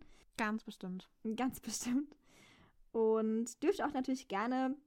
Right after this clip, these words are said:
Speaker 2: auf der Streaming-Plattform eures Vertrauens den Podcast bewerten, uns folgen, downloaden, alles, was ihr möchtet. Und uns natürlich gerne auch jederzeit Feedback schicken zu den Episoden, zum Podcast, zu den Themen.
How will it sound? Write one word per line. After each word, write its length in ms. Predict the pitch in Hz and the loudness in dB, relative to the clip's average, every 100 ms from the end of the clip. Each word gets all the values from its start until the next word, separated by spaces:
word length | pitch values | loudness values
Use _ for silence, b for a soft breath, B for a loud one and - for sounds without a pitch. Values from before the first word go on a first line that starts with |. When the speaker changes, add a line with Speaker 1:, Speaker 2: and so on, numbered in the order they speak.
| _ _ _ _ _ - - | _ _ _ _ _ -20 -4
Speaker 2:
auf 120 | 240 | -2
der 100 | 247 | -2
Streaming-Plattform 680 | 247 - 254 254 220 - 226 | -4 -2 0 0 -2 -4 -4
eures 260 | 202 202 233 | -2 -4 -6
Vertrauens 520 | 233 - 208 214 233 | -8 -6 -2 -2 -2
den 100 | 220 | -4
Podcast 720 | 226 214 - 208 247 - - | -6 -8 -4 -4 -4 -8 -12
bewerten, 640 | - 208 226 233 240 233 254 | -6 -2 -2 -2 -4 -4 -4
uns 180 | 214 | -6
folgen, 540 | - 254 233 226 226 220 - | -4 -2 0 -2 -4 -6 -6
downloaden, 680 | 226 220 214 220 220 220 _ _ _ | -4 -2 -2 -2 -2 -4 _ _ _
alles, 300 | - 294 294 | 2 2 2
was 140 | 254 254 | -2 -2
ihr 60 | 220 | -2
möchtet. 440 | 240 - 240 220 - | -4 -4 -4 -4 0
Und 180 | 320 294 | 0 0
uns 140 | 262 | -2
natürlich 400 | 247 - 220 - | -4 -2 -4 -2
gerne 260 | 202 214 208 | -2 0 -2
auch 60 | |
jederzeit 460 | - 220 214 - 190 | -4 -4 -4 -6 -8
Feedback 440 | - 302 - 302 | -2 -4 -2 -10
schicken 380 | - 294 294 294 302 B B B | -8 -8 -6 -6 -8 B B B
zu 160 | - 254 | -8 -4
den 120 | 240 | -4
Episoden, 580 | 240 240 214 226 240 247 | -4 -6 0 2 2 -2
zum 140 | 240 | -4
Podcast, 800 | 233 254 - 254 220 233 - - - | -6 -6 -6 -4 -2 -4 -8 -18 -8
zu 60 | |
den 160 | 233 226 | -4 -4
Themen. 640 | - 254 240 233 247 262 | 0 0 2 0 -2 -4